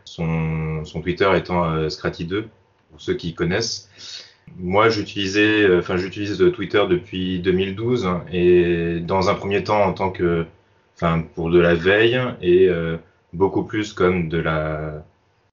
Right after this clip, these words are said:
enfin, voilà, en faisant du, du tweet, euh, depuis, euh,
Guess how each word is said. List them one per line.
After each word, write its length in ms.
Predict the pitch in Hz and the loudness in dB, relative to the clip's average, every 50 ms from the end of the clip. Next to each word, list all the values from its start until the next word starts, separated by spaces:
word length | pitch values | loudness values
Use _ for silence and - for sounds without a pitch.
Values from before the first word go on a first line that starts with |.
| _ _ _ | _ _ _
enfin, 180 | 80 78 78 | -8 -6 -4
voilà, 300 | 78 80 82 78 76 73 76 | -2 0 0 0 -2 -4 -6
en 160 | 78 78 80 | -8 -8 -10
faisant 320 | - - - 92 82 87 87 | -10 -10 -12 -6 -4 -2 -2
du, 420 | 82 78 80 78 76 76 76 76 | -2 -4 -6 -8 -8 -8 -8 -8
du 140 | 73 78 82 | -8 -10 -10
tweet, 340 | - - 98 95 85 - - | -8 -8 -8 -8 -8 -6 -4
euh, 240 | 80 76 76 76 71 | -4 -2 -2 -2 -2
depuis, 480 | 73 80 73 - - - 85 85 87 | -4 -8 -8 -10 -10 -8 -2 0 0
euh, 220 | 82 76 76 76 | 0 0 -2 -4